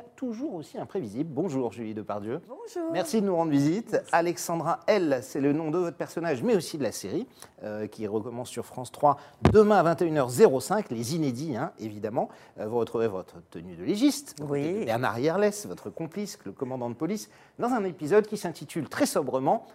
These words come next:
Speaker 1: La Peste. Alors dites-moi, <laughs> j'ai une première question comme ça, est-ce qu'en pleine crise du covid dix-neuf, vous vous êtes dit, bah tiens, c'est une bonne idée de faire réapparaître cette maladie du Moyen-Âge, les gens n'ont pas assez des virus ? <laughs>
Speaker 2: Bah,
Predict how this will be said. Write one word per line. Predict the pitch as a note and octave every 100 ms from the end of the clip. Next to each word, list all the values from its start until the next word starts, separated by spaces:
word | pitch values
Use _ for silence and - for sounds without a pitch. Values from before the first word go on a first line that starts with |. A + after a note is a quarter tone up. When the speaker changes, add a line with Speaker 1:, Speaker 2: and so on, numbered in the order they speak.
| -
Speaker 1:
La | E3+ A#3
Peste. | - - - - - -
Alors | D#3 F3
dites-moi, | F#3 A#3 G#3 F#3 - G3+
<laughs> | D4+
j'ai | A3
une | G3
première | C4+ F4+
question | B3 - B3+
comme | G3
ça, | C#4
est-ce | F#3+ A3 C4
qu'en | F#3
pleine | - B3+ A#3+
crise | - - C#4+ A3
du | E3+
covid | D3 G#3+ A#3
dix-neuf, | F3 F3 E3+ F3 A3+ - G3+ A3+ -
vous | D3+
vous | C4+ A#3+
êtes | A#3
dit, | E3 G3 A#3+
bah | C#4+
tiens, | - F#3+ A3+
c'est | -
une | A3
bonne | G3
idée | G3 F#3+
de | G#3
faire | G3+
réapparaître | D3+ F#3 F#3 F3+ G#3
cette | F#3 F3+
maladie | F3 F3+
du | F3+
Moyen-Âge, | F3+ F3 D3+ B2 C3+ E3+ E3 - F#3+
les | D3+ G3
gens | G#3 A3
n'ont | G#3
pas | - G3
assez | F3+ C4+
des | G#3+ F#3+
virus ? | E3+ D#3+ - - -
<laughs> | -
Speaker 2:
Bah, | G#3+ F3+ F#3